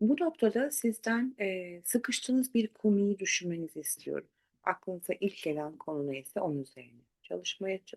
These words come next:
e, alan açacağım. Ve burada sıkıştığınız alanda gerçekten engellerin neyi temizleyeceğine ilk kartımızda bu olacak. Kartlar çalışacağım. Ve ardından ikinci kartımız. Bu sıkıştığınız konunun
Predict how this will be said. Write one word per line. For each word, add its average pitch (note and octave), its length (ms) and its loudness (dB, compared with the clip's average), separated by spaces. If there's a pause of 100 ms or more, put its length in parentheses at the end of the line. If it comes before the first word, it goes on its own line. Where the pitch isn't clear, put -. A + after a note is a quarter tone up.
e, F#3+ 140 0
alan F#3 340 -2
açacağım. G3 520 -6 (760)
Ve G3+ 220 6
burada A#3+ 400 4 (340)
sıkıştığınız A3 720 2
alanda D#3+ 520 0 (320)
gerçekten G#3+ 760 4 (340)
engellerin F#3 720 6
neyi F#3+ 220 4
temizleyeceğine A3 920 6 (200)
ilk G#3 180 2
kartımızda D3+ 680 -2
bu E3+ 100 0
olacak. F#3+ 440 -2
Kartlar F#3 480 -4
çalışacağım. G#3 580 -8 (600)
Ve F#3+ 180 4
ardından A3 680 6 (120)
ikinci G#3 360 4
kartımız. - 720 -6 (720)
Bu F3 60 -6
sıkıştığınız F#3 640 0
konunun E3+ 580 0